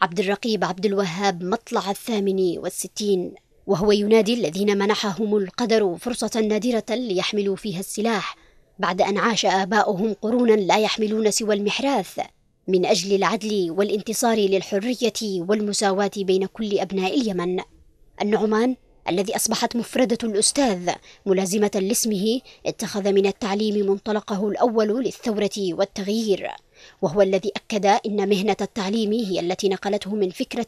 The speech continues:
المدرسة الابتدائية إلى فكرة الجمهورية. ومن الواضح أن طريق التعليم والتنوير لدى نعمان كانت هي أبجديات الإصلاح والتغيير السياسي،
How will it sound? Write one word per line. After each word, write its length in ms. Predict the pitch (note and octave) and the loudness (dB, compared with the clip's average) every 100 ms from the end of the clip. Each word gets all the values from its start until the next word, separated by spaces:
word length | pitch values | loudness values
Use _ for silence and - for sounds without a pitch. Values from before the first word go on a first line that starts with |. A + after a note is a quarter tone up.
| A#3 | -2
المدرسة 500 | G3+ G#3 G#3+ A3 G3+ | 0 0 -2 -6 -4
الابتدائية 840 | G#3+ F#3+ - G#3+ G3 F3+ B3+ G#3 F3+ - - _ D4+ | -4 -4 -6 0 2 2 2 2 0 -8 -20 _ -2
إلى 240 | A3 F#3+ | 0 -2
فكرة 380 | - A3 G#3+ F#3 G3+ | -6 -6 -4 -2 -4
الجمهورية. 960 | F#3 B3 G#3 F#3 F3+ G#3 G3 G3 F3 - _ _ _ | -4 -4 -2 0 2 0 0 -2 -4 -18 _ _ _
ومن 320 | - G3 A3+ G#3+ | 2 4 6 4
الواضح 480 | G#3 A#3 G#3 G3 B3 C4+ | 8 6 6 0 2 2
أن 160 | G#3+ G3+ | 2 0
طريق 360 | - G#3+ G#3+ | 0 -2 -2
التعليم 640 | G#3 - G3 A3+ A3 G3 E3 | -4 -2 -2 0 0 0 -2
والتنوير 500 | F#3+ A3 G#3 A#3 A3+ | -4 -2 0 0 0
لدى 360 | A#3+ G#3 G#3 | 2 2 2
نعمان 560 | G#3 F3+ G#3+ C4+ F3+ E3+ - - _ | 2 2 2 2 2 -2 -6 -14 _
كانت 320 | G3+ F3+ - | 2 2 2
هي 140 | G3+ F#3+ | 2 2
أبجديات 600 | F#3+ G#3+ G#3+ F#3+ G#3 - | 2 -2 -2 0 -2 -2
الإصلاح 460 | G3+ - A#3 G#3 A#3 | -6 -4 -4 -2 -2
والتغيير 720 | G3 F3 G3+ A#3+ A3+ A3 G#3+ | -2 0 -2 -2 -4 -2 -2
السياسي، 680 | - G#3+ G#3+ G#3 C#4+ G3+ | -4 0 0 2 0 0